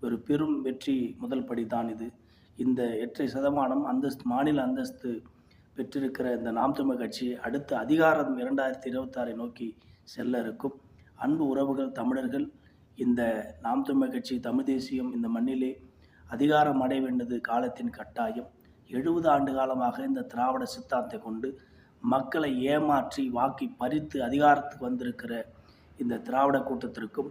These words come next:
திராவிட கூட்டம் கூட்டணி வைக்கிற தேசிய கூட்டத்திற்கும் மாற்றாக இந்த தமிழ் தேசிய அரசியலை முன்னெடுத்து வருகிற நாம் தமிழ் கட்சி அண்ணன் சீமானோடு துணை நிற்க வேண்டிய கடமை பொறுப்பும் நமக்கு இருக்கிறது.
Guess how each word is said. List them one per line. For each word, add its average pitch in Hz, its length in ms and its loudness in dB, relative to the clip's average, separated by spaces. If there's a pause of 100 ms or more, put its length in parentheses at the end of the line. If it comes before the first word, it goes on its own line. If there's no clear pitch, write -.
திராவிட 147 400 4
கூட்டம் 135 380 -2
கூட்டணி 139 340 0
வைக்கிற 120 340 -6
தேசிய 143 320 -4
கூட்டத்திற்கும் 123 640 -10 (800)
மாற்றாக 139 500 4 (680)
இந்த 120 180 -4
தமிழ் 131 280 0
தேசிய 135 260 0
அரசியலை 123 380 -2
முன்னெடுத்து 120 420 0
வருகிற 113 320 -2
நாம் 120 240 0
தமிழ் 117 220 -4
கட்சி 131 200 -10
அண்ணன் 110 220 -8 (580)
சீமானோடு 139 640 2
துணை 123 200 -2
நிற்க 123 280 -4
வேண்டிய 113 380 -6 (120)
கடமை 123 360 -4
பொறுப்பும் 120 480 -8
நமக்கு 113 260 -8
இருக்கிறது. 110 380 -8